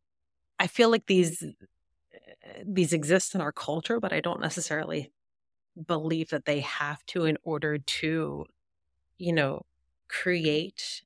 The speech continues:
and help nurture children to become individual beings who,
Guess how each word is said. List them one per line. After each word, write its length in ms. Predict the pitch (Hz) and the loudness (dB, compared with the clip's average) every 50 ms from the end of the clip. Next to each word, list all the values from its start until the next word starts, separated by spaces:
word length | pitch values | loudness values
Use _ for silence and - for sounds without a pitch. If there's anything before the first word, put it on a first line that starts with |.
| _ _ - | _ _ 0
and 160 | 175 170 160 | 2 2 2
help 320 | 151 165 165 - - - _ _ _ _ _ | 2 0 -2 -2 -4 -12 _ _ _ _ _
nurture 880 | _ 160 156 156 156 147 147 143 - - - - 156 151 - - 156 - _ _ _ _ | _ 0 0 2 2 2 0 0 -2 -2 -2 -2 -2 -4 -4 -6 -6 -10 _ _ _ _
children 720 | _ - - - - 170 160 156 160 147 139 139 147 151 147 | _ -2 -2 0 0 0 0 0 -2 -2 -4 -4 -6 -8 -4
to 160 | - - - | -4 -4 -2
become 520 | 165 165 165 - - - 156 151 147 147 147 _ _ _ _ _ _ _ _ _ _ | 0 -2 -2 -2 -6 -6 -6 -6 -6 -8 -12 _ _ _ _ _ _ _ _ _ _
individual 1080 | - 160 160 151 160 135 165 160 151 147 160 160 160 151 151 151 151 156 160 160 160 _ _ _ _ _ _ _ _ _ _ _ _ - 151 | 0 0 2 2 2 2 2 0 2 2 2 2 2 2 0 0 -2 -4 -4 -8 -10 _ _ _ _ _ _ _ _ _ _ _ _ -12 -4
beings 720 | 139 160 156 156 165 180 196 208 220 220 220 214 - - - - | -2 -2 2 2 4 4 4 4 6 6 6 6 4 0 -2 0
who, 340 | - 165 165 156 156 156 | 0 0 2 2 0 -2